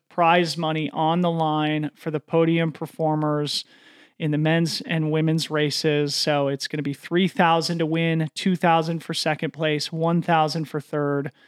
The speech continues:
both in the men's and women's race, equal prize money. And so that, uh, podium battle, it should be pretty entertaining. And if third and fourth are close late in the day,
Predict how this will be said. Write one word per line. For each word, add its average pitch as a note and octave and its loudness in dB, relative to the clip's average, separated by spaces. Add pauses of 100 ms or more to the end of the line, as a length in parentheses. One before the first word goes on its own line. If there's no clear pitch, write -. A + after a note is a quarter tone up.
(280)
both D#3+ 2
in D#3+ -4
the D#3 -2
men's D#3 0
and D#3 -2
women's D3+ -2
race, C#3+ -2
equal E3 -6
prize C#3+ -4
money. C#3+ -2 (320)
And D3 -4
so D3 0
that, D3+ 0
uh, D3 2
podium F3+ 2
battle, D#3+ 2 (380)
it D#3+ -2
should F3+ 2
be F3+ 2
pretty F3 2
entertaining. D#3 0
And D3+ -2
if D3+ -4 (140)
third F3+ 2
and F3+ 0
fourth E3+ 2
are E3 0
close E3 2
late E3 2
in E3 -2
the E3 0
day, D#3+ 2